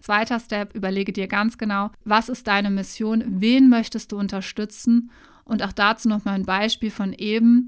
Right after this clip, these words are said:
Ich habe als virtuelle Assistenz ja zum Beispiel lokalen Unternehmern geholfen, weil ich diese Mission so sehr gespürt habe, weil ich mich mit dieser Zielgruppe so sehr identifizieren konnte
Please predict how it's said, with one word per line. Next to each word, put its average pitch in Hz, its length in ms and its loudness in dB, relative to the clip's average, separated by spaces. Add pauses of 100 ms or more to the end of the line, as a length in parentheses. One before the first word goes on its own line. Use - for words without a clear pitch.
Ich - 180 -10
habe 214 180 -4
als 202 260 -6
virtuelle 208 400 -4
Assistenz 214 640 0
ja 196 140 -4
zum 196 180 -6
Beispiel 208 720 -2
lokalen 208 480 -2
Unternehmern 220 560 2
geholfen, 190 640 -2 (280)
weil 226 340 0
ich 240 100 -6
diese 208 200 -4
Mission 247 480 2
so 226 80 4
sehr 190 200 -4
gespürt 190 480 -8
habe, 202 140 -8
weil 202 120 -2
ich 202 120 -8
mich 196 120 -2
mit 208 120 -6
dieser 196 200 -6
Zielgruppe 226 560 -2
so 202 120 -8
sehr 185 340 -4
identifizieren 220 840 2
konnte 202 500 -6